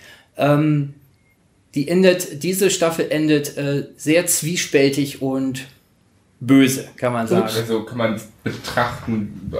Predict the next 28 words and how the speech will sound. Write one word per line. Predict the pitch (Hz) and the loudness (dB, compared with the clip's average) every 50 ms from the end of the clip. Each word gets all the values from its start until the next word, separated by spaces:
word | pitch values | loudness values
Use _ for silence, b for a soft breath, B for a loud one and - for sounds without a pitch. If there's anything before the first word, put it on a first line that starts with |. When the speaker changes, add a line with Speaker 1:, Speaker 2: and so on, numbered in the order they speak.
| - - - | -6 -4 0
Speaker 2:
ob | 113 123 123 - - | 0 0 0 0 0
das | - 117 107 - 113 | 2 2 2 2 2
jetzt | 107 98 - | 0 0 0
für | - 101 | 2 2
einen | 98 104 107 | 2 4 4
ein | 107 104 110 | 4 4 4
Happy | 117 117 104 - 117 117 | 2 2 0 0 0 0
End | 113 117 113 - | 0 0 0 -2
ist | - - - - - | -4 -8 -8 -6 -4
oder | 127 117 - - - 127 127 117 | -4 -4 -2 0 0 0 0 0
nicht. | - - - - - - - - - - b b b b b b | -2 -8 -10 -12 -12 -16 -20 -20 -20 -20 b b b b b b
Speaker 1:
Bitte? | - 151 147 202 | -2 2 2 4
Speaker 2:
Ähm, | - 226 208 202 - - | 2 2 0 -6 -8 -2
kann | 120 | 2
man | 120 117 113 | 2 4 4
dann | 113 110 | 2 0
betrachten, | 107 107 - - - - - - - 92 | -2 -4 -6 -6 -8 -8 -8 -10 -6 -4
ob | - 95 92 - | -4 -4 -2 -2
man | 107 104 101 | 0 0 2
das | 101 104 104 - | 2 0 0 2
selber | 117 120 123 120 127 117 110 | 4 4 4 6 4 4 2
als, | - 107 101 104 - - b b b b b b _ _ | 2 -2 -2 -6 -10 -14 b b b b b b _ _
als | - 117 117 117 - - - | -2 -2 -2 -2 -6 -12 -14
Happy | - - - 120 117 120 117 117 | -10 -8 -8 -4 -4 -4 -4 -4
End | 120 120 120 | -4 -6 -4
Speaker 1:
Hm. | 135 139 139 139 | -4 -4 -4 -4
Speaker 2:
betrachtet | 135 - - - - - - - - - - | -6 -8 -10 -10 -10 -12 -16 -20 -20 -18 -14
oder | - 127 | -12 -12